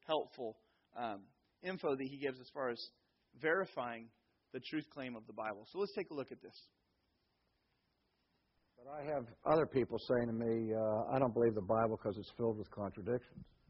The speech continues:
Speaker 2: And I like to tell the story of an occasion when I was in seminary where a very, very sharp student made that comment to me. He said, "How, why do you still believe in the Scriptures when it's filled with contradictions?" And I said, "'Cause I don't think it is filled with contradictions." And I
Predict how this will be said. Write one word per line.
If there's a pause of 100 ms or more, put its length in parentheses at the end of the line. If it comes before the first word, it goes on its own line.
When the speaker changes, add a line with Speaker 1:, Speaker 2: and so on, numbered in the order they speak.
(580)
Speaker 2:
And
I
like
to
tell
the
story
of
an
occasion
when
I
was
in
seminary
where (160)
a (220)
very,
very
sharp
student
made
that
comment
to
me.
He
said,
"How,
why
do
you
still
believe
in
the
Scriptures
when
it's
filled
with
contradictions?"
And
I
said, (500)
"'Cause
I
don't
think
it
is
filled
with
contradictions." (720)
And
I